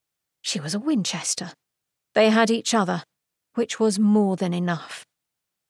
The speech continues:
Keeping her face down, she headed along the front walk toward the first carriage in the queue. Only when she glimpsed red curtains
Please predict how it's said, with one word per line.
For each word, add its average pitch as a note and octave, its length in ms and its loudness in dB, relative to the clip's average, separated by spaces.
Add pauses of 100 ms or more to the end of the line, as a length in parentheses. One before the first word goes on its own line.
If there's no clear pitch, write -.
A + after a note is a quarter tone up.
(760)
Keeping F#3 340 -6
her A3+ 120 -4
face E3+ 320 -4
down, F3 260 -10 (480)
she - 180 -6
headed G3 320 -2
along G3 300 2
the F#3+ 80 -4
front G#3+ 300 -4
walk F#3 440 -8 (120)
toward G3+ 380 -6
the F#3+ 60 -12
first - 460 -2
carriage F3 400 -4
in F#3 60 -2
the F#3 80 -2
queue. F#3 380 -6 (800)
Only A#3 480 6
when G#3+ 200 2
she A3 180 0
glimpsed A3 480 0
red A3+ 260 2
curtains G#3 540 0